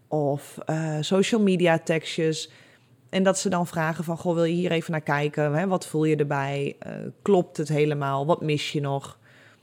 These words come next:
Dat mogen ze ook elke dag uploaden, maar er zijn twee dagen in de week dat ik erin kijk.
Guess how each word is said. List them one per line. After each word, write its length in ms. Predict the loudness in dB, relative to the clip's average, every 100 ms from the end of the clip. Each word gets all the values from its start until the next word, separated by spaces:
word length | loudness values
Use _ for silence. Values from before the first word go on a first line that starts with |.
| _ _ _ _
Dat 140 | 0 2
mogen 200 | 2 0
ze 80 | 0
ook 140 | 0
elke 380 | 2 4 4 4
dag 220 | 2 2
uploaden, 440 | 0 4 6 6
maar 120 | 4 2
er 60 |
zijn 180 | 2 -2
twee 240 | 2 2
dagen 300 | 4 2 2
in 60 | 0
de 60 | 2
week 200 | 2 0
dat 120 | -4
ik 120 | -6
erin 220 | -6 -6
kijk. 380 | -4 -4 -6 -10